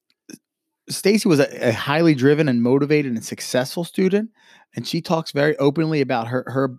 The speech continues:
own battles with anxiety and how she works now to, to help reduce the anxiety and stress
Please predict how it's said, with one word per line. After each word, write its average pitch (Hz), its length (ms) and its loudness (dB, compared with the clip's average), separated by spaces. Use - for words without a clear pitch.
own 160 240 -2
battles 110 380 -4
with 113 120 -4
anxiety 110 680 -6
and 113 140 0
how 127 160 0
she 160 180 0
works 143 320 2
now 131 280 2
to, 117 260 -2
to 120 100 -4
help 135 260 -4
reduce 135 520 0
the 123 180 -6
anxiety 107 560 -4
and 104 100 -10
stress 123 540 -4